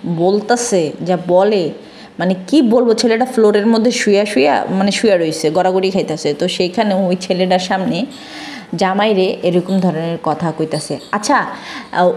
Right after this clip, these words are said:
ওই মেয়েটার, মানে ওই, উম, সোনিয়ার যে ভাইয়ের বউ, ওর নাম মনে হয় maybe মিথিলা, যাই হোক, ওই মিথিলার এক মাস, বিয়ের বয়স এক মাস,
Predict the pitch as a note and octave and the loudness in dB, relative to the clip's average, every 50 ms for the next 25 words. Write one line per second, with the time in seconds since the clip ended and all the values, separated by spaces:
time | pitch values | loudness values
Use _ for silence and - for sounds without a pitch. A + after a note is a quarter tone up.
0 | - - C4 C#4 D4+ C#4+ C#4+ C#4+ D4 D4 C4+ G#3 F3+ E3+ F3 F#3 F3+ F3+ F3+ F#3 | 2 4 4 4 4 4 4 4 4 4 2 0 0 0 0 0 2 2 4 2
1 | F#3 - G3 G3+ F#3+ F#3+ F#3 F3+ F3+ F3 D#3 C#3 F3+ F3 E3+ E3 - - - - | 4 4 4 4 4 4 4 2 2 0 0 0 -2 -2 -2 -4 -4 -6 -10 -16
2 | - - - - - E3+ - - - - - A#3+ A#3+ C4 C#4 D4 D4 C#4 A#3+ D4 | -16 -14 -10 -8 -8 -10 -8 -10 -6 -2 0 2 4 4 4 4 4 4 4 4
3 | C#4 A3 A3 G#3+ G3+ G3 G#3 A3 A#3 A#3 A3 G#3 G3+ A#3 G#3 F#3+ F#3 G3 G3 G3 | 2 4 2 2 2 2 2 2 2 0 2 2 4 4 4 4 2 2 2 0
4 | G3 G3+ G#3 G#3 G#3 G#3 G#3 F#3 G#3+ G3+ G#3 G3+ G3 G3 G3+ F#3+ G3 G3 G3+ G3+ | 2 2 2 2 2 2 2 2 2 2 2 2 2 2 2 2 2 2 2 2
5 | F#3+ F#3 F3+ D#3+ C#3+ - - - F3+ G#3+ G#3+ A3 A3 G#3 F3 - - - - - | 2 2 2 0 0 -4 -6 -4 0 2 2 2 4 2 0 0 -4 -10 -16 -18
6 | - - - - - - - - - - - - - C4+ D4 D#4+ C#4+ C#4+ D4 C#4+ | -20 -20 -20 -20 -20 -20 -20 -20 -20 -18 -6 0 2 2 4 6 6 6 4 4
7 | D4 D#4+ E4 E4 D#4 D4 C#4 D4 E4+ - - - - B3+ C#4+ D4+ D#4 D4+ D#4 D4 | 4 4 4 4 4 4 2 2 0 -2 -4 -4 0 2 2 2 2 2 2 4
8 | C4+ B3+ A#3 A#3+ B3+ B3 - - - - - G#3 G#3 G3+ G3 G3 G#3 A#3+ A#3 A#3 | 4 4 4 2 0 -2 -4 -6 -6 -4 0 2 2 4 4 4 4 6 4 4
9 | G#3 G3+ A3+ A3+ A3+ A#3+ A#3+ - - E3+ G#3+ A3+ - - - F#3+ E3+ D#3+ E3 E3 | 4 2 2 2 2 2 2 0 0 0 0 0 0 -2 0 0 0 0 -2 -4